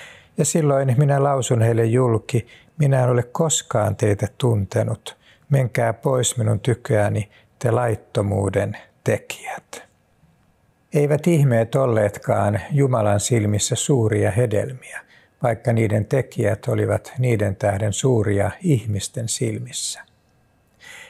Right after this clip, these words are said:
He jäivät lopulta taivasten valtakunnan ulkopuolelle. Ihmeet, sairaiden parantaminen,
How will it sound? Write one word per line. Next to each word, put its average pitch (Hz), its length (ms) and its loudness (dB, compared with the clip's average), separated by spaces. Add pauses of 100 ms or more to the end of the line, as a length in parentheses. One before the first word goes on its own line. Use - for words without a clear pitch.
(120)
He 160 80 4
jäivät 156 480 2
lopulta 117 540 0 (140)
taivasten 110 640 -2
valtakunnan 104 720 -2
ulkopuolelle. 120 1080 -2 (1400)
Ihmeet, 127 880 2
sairaiden 120 680 0
parantaminen, 104 920 -2